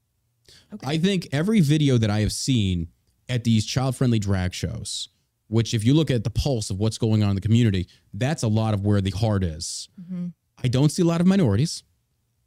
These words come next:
Speaker 2: I don't see a lot of dudes. I see a shitload of white women.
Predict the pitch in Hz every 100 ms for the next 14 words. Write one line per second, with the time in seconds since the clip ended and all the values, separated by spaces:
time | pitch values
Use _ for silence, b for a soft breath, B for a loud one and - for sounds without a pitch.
0 | - 92 139 147 - 165 156 160 170 165
1 | 110 104 - - 107 110 113 92 85 -
2 | - 220 - 92 80 80 _ - 90 90
3 | 104 90 90 82